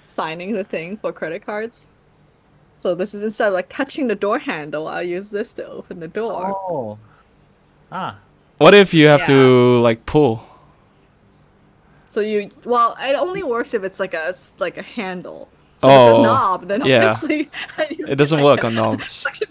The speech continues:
Speaker 1: cup or something. <laughs> I don't know. <laughs> So yeah, knobs don't work. This is only for handles, which are more popular in the U S, except for my own, like, door.
Speaker 3: I mean, all,
Speaker 1: Um,
Speaker 3: all house room doors are, like, ha-, knobs, right?
Speaker 2: No, mine
Speaker 1: Yeah,
Speaker 2: isn't.
Speaker 1: but by the time you're inside your place, hopefully you're not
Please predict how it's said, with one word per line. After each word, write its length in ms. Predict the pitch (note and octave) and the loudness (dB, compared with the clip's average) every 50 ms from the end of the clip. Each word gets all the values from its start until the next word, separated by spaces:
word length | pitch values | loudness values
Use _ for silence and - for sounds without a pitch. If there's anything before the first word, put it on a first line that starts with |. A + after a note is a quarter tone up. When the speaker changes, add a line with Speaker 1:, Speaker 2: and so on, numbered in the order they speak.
| - - | -8 -8
Speaker 1:
cup 200 | - D4 - - | -8 -8 -8 -12
or 60 | - | -12
something. 360 | - - C#4+ D4 D4+ - D4 - - | -6 -4 -4 -2 -2 -4 -6 -6 -10
<laughs> 80 | - | -10
I 40 | A#3 | -10
don't 280 | - G#3+ - A#3+ A#3 G3 | -10 -10 -12 -12 -12 -12
know. 80 | - - - - - - - D#4 - - D4 _ - - - _ - - C4+ | -12 -12 -14 -14 -14 -10 -10 -10 -8 -8 -12 _ -8 -10 -10 _ -16 -16 -16
<laughs> 0 | D4 - - - - - | -18 -18 -16 -16 -16 -14
So 120 | - - A#3 | -4 -2 -2
yeah, 140 | G#3+ F3 | -2 -2
knobs 340 | D#3+ F#3 F#3+ G#3 A#3+ B3+ - | -2 -4 -4 -4 -4 -6 -6
don't 180 | - G3+ F#3+ F3 | -8 -8 -8 -8
work. 200 | D#3 - - F3 | -12 -14 -12 -12
This 120 | G3+ A3+ G#3+ | -12 -10 -8
is 20 | |
only 200 | G#3+ G#3+ G#3 G#3+ | -6 -6 -6 -6
for 180 | A3+ - - - | -8 -8 -10 -12
handles, 640 | G#3 G#3 F3+ D#3+ D#3 C3 B2+ E2 - - G#3+ _ | -10 -12 -14 -14 -14 -16 -16 -16 -16 -16 -18 _
which 140 | _ C#4 - | _ -8 -6
are 80 | G#4 G#4 | -6 -6
more 200 | D4+ C4 B3 A#3+ | -6 -8 -10 -10
popular 480 | - _ - G#3 F3 - F3 D#3+ D3+ C#3+ | -12 _ -10 -10 -8 -6 -6 -6 -6 -6
in 60 | C#3+ | -8
the 80 | C#3+ C#3+ C#3 C#3+ | -10 -10 -10 -8
U 60 | D#3 C#3+ | -8 -8
S, 160 | C#3 - - | -8 -10 -12
except 300 | C#3+ _ - - E3+ _ | -18 _ -14 -14 -14 _
for 100 | - D#3 | -14 -14
my 140 | C#3 B2 A2 | -12 -12 -12
own, 280 | B2+ C#3+ C#3+ D3 E3 G3+ | -12 -12 -14 -14 -16 -14
like, 300 | - E2 - _ _ _ | -16 -16 -16 _ _ _
door. 240 | - B2+ F#2+ F#2+ - _ _ _ _ _ _ | -14 -14 -12 -14 -16 _ _ _ _ _ _
Speaker 3:
I 60 | - | -8
mean, 180 | E3+ F#3 F#3+ F#3 | -4 -4 -2 2
all, 420 | F#3 F#3 G3 G#3 G#3 G#3+ G#3+ G#3 D#3+ | 4 4 4 6 4 4 2 0 -2
Speaker 1:
Um, 80 | D#3 | -4
Speaker 3:
all 220 | D#3 F3 G3+ G3+ G3+ | -2 -2 -2 -2 -2
house 640 | - E3 D#3 E3 F3 - - - - - - - _ _ _ | -2 -2 -2 -2 -2 -4 -8 -8 -10 -12 -14 -18 _ _ _
room 280 | B2+ A#2+ B2+ C#3+ D#3+ C#3+ | -6 -4 -4 -4 -4 -4
doors 400 | - G#2+ A2+ A2 A2+ A2 A2+ A2+ | -4 -2 -2 -2 -4 -6 -8 -10
are, 260 | G2+ G#2 G2+ G#2 G2 | -8 -10 -10 -12 -12
like, 200 | - A2+ - - | -14 -16 -18 -18
ha-, 160 | - - - - - _ _ | -20 -20 -20 -20 -20 _ _
knobs, 440 | - A2+ A2 G#2+ G#2+ G2 - - - | -12 -8 -8 -8 -8 -8 -10 -12 -10
right? 300 | A2 A#2 C3 E3+ F#3 - _ _ _ _ _ _ _ _ _ _ _ _ _ _ _ _ | -10 -10 -10 -10 -10 -12 _ _ _ _ _ _ _ _ _ _ _ _ _ _ _ _
Speaker 2:
No, 220 | A#2+ A3+ A2 B2+ F3 F#3 _ | -18 -16 -16 -16 -18 -20 _
mine 160 | C3+ - B3+ | -18 -8 -6
Speaker 1:
Yeah, 140 | B3+ G#3 D3 | -6 -4 -4
Speaker 2:
isn't. 100 | - - | -6 -8
Speaker 1:
but 100 | - A3+ | -8 -4
by 140 | C4+ C#4 C4+ | -2 -2 -2
the 60 | D4+ | -2
time 140 | D4 F4 D#4+ D#4 | -4 -8 -6 -6
you're 120 | C4+ G3+ | -4 -4
inside 260 | G#3+ A3+ C4 - A3+ G#3 | -4 -4 -4 -4 -4 -4
your 80 | G3 E3 | -4 -6
place, 360 | - - - G#3 D#3+ D#3 - | -6 -6 -8 -6 -6 -8 -10
hopefully 580 | - F3+ E3+ _ _ E3+ D3+ C#3+ C#3 C3+ D#3+ D3 | -10 -14 -14 _ _ -14 -12 -12 -12 -12 -14 -16
you're 140 | - E3 D3 | -16 -16 -14
not 240 | E3+ F3 - A2+ | -14 -14 -12 -12